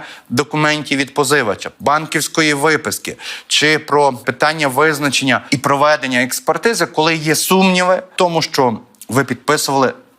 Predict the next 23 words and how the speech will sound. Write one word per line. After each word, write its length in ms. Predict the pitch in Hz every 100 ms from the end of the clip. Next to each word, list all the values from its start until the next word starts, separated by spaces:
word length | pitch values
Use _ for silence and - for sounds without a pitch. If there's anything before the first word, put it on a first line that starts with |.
| _ _ _
відповідний 380 | 113 - 123 123
договір 480 | 117 139 131 131 - -
електронним 600 | 123 - 135 131 127 123
підписом. 500 | 147 - 104 104 82 - - -
І, 120 | 240
звичайно, 680 | 233 226 214 214 202 190 -
готуємо 640 | - 143 - 208 190 180 - _ _
альтернативний 1080 | 139 139 127 143 147 139 170 170 165 151 - - -
розрахунок 880 | 127 135 131 127 156 156 151 139 -
заборгованості 880 | 107 131 135 147 151 143 131 - 117
по 380 | - 135 131 113 -
відповідному 640 | 113 107 120 131 127 117 -
чи 140 | - 120
споживчому, 640 | - 117 151 151 135 107
чи 140 | -
банківському 640 | 98 120 123 113 104 117 110
кредиту. 520 | 127 127 113 - 69 - - - - -
І 240 | 208 262 226 -
в 40 | -
таких 340 | - - 220
випадках 680 | 165 220 214 208 - 185 - -
судова 580 | - - 147 185 170 151
практика 640 | 151 143 135 - - -